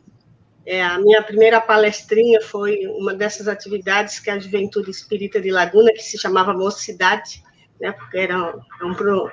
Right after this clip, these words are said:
era um trabalho bastante antigo. E, e dali, né, sempre me mantive atrelada à Casa Espírita.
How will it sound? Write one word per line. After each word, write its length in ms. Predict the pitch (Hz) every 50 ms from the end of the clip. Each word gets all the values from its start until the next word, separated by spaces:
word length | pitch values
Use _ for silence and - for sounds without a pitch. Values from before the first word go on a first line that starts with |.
| - -
era 160 | 185 190 196
um 40 | 196
trabalho 380 | - 208 185 185 196 185 185
bastante 400 | 185 190 185 - - 202 208 -
antigo. 500 | 214 196 190 - - 196 202 220 220 226 220 - - - _ _ - - - - - - - _ _ -
E, 760 | - 214 220 233 240 247 247 262 262 269 269 277 285 302 370 - - - _ _ _ -
e 80 | 240 233
dali, 360 | 269 277 277 254 254 285 302
né, 200 | 277 247 247 254 - - - -
sempre 320 | - - 233 226 226 262
me 100 | 240 240
mantive 460 | 247 240 226 226 226 - 226 220 233
atrelada 880 | 220 214 - - 214 208 202 185 185 196 202 202 196 190 190 180 - - _ _
à 200 | 185 190 185 185
Casa 260 | - - 196 190 -
Espírita. 720 | - - - - 196 208 220 233 247 240 - 254 247 262